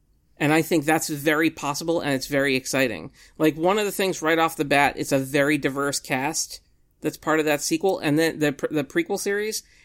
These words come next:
And the other thing, too, that I noticed, and that makes me think that H B O thinks they have something, is the budget for the new show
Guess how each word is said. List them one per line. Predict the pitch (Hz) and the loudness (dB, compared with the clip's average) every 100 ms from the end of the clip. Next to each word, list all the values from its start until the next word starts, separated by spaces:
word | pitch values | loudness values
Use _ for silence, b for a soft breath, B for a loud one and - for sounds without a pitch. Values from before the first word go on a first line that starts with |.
| b | b
And | 135 | -2
the | 143 | 2
other | 160 214 | 2 0
thing, | 208 165 | 0 -2
too, | - 208 180 131 b b b - | 0 2 2 2 b b b -4
that | 147 | 0
I | 143 | 2
noticed, | 139 139 135 127 - - - _ _ | 4 4 4 2 -2 -8 -14 _ _
and | 135 | -2
that | 135 | 0
makes | 156 165 - | 2 0 -2
me | 147 | -4
think | 156 151 | -2 -2
that | 147 131 | -2 -2
H | 143 143 | -2 -2
B | - 147 | 0 0
O | 135 | 0
thinks | 147 135 | -2 -2
they | 135 135 | -2 -2
have | 135 143 | -2 -2
something, | - 131 127 117 113 - _ _ _ _ _ _ | -2 -2 -2 -4 -6 -12 _ _ _ _ _ _
is | 160 139 127 | 2 2 2
the | - 160 135 | -2 -2 -4
budget | - - 165 208 139 104 - _ _ _ | -4 2 2 2 0 0 -6 _ _ _
for | - 160 147 135 131 131 | -6 0 2 2 2 0
the | 143 143 | -2 -2
new | 139 139 147 233 | 2 2 2 2
show | - - 127 117 113 | -2 -2 -2 -2 -6